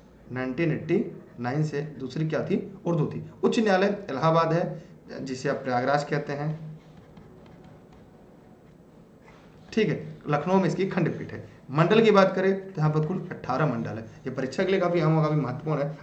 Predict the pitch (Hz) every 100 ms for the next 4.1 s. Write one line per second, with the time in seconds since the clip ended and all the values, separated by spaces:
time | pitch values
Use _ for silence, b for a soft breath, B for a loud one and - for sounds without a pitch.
0 | 151 135 143 196 220 190 170 127 - 135
1 | - - - 185 156 156 185 135 123 127
2 | 170 - - - 135 240 - B - 147
3 | - 165 185 131 127 233 - - - -